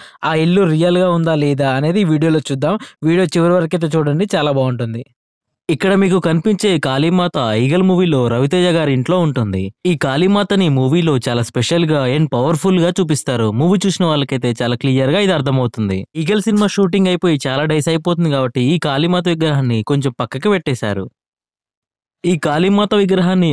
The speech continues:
ఐరన్‌తో and థర్మాకోల్ షీట్స్‌తో చాలా రియలిస్టిక్‌గా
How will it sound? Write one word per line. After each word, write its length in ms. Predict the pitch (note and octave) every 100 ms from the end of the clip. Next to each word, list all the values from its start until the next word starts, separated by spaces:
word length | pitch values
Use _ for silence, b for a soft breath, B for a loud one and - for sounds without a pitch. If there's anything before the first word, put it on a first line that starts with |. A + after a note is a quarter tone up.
| A2
ఐరన్‌తో 480 | B2+ C#3+ E3+ D3 D3 C3+
and 160 | F#3+ G3
థర్మాకోల్ 540 | D3 D3+ F3+ F3+ F#3
షీట్స్‌తో 440 | E3 E3 D#3 - D3 B2+
చాలా 240 | C3 C3+
రియలిస్టిక్‌గా 760 | B2+ C3 F3 - F3 C#3+ C#3